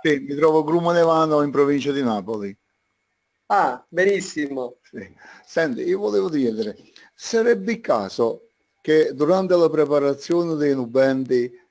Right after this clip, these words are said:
Speaker 1: ci sia la presenza anche dei genitori? Perché tante volte, eh, i genitori sono quelli che consigliano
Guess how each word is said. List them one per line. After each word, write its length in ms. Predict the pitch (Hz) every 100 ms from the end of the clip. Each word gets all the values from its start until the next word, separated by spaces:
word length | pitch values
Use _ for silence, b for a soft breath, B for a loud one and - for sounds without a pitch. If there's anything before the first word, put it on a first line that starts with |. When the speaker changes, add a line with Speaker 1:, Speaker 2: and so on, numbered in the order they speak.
| B _
Speaker 1:
ci 220 | - 190
sia 280 | 185 202 196
la 120 | 185
presenza 600 | 175 175 190 185 175 165
anche 200 | 165 151
dei 200 | 147 156
genitori? 840 | 127 147 143 131 120 85 87 92 87 _ _ _ _ _ _ _ _ _ _ _ _ _ _
Perché 720 | - 196 185 214 196 190 -
tante 280 | - 196 196
volte, 680 | 180 131 110 - 139 131 - b b b
eh, 400 | - 147 147 -
i 140 | - 156
genitori 640 | 139 175 170 180 220 208
sono 260 | 160 170 160
quelli 320 | 151 185 175
che 180 | 165 156
consigliano 1000 | - 151 143 113 143 117 110 107 101 104